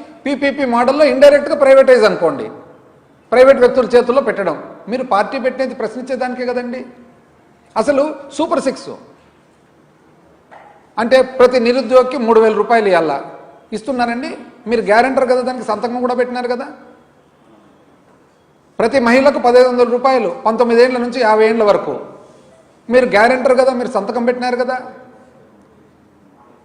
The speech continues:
ఇచ్చి-, ఇస్తున్నారండి. ప్రతి రైతుకి ఇరవై వేల రూపాయలు. మీరు గ్యారెంటర్ కదా, మీరు సంతకం పెట్టినారు కదా, ఇస్తున్నారా?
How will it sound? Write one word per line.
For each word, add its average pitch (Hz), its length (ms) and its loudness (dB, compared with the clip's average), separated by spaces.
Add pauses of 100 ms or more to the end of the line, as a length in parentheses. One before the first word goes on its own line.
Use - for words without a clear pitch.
(300)
ఇచ్చి-, 240 300 -8
ఇస్తున్నారండి. 254 640 -4
ప్రతి 254 300 2
రైతుకి 254 320 2
ఇరవై 254 180 6
వేల 240 160 4
రూపాయలు. 220 420 -2 (100)
మీరు 226 180 0
గ్యారెంటర్ 240 500 0
కదా, 247 160 0
మీరు 233 140 -6
సంతకం 240 380 -4
పెట్టినారు 247 320 -4
కదా, 247 320 -4 (440)
ఇస్తున్నారా? 240 460 -10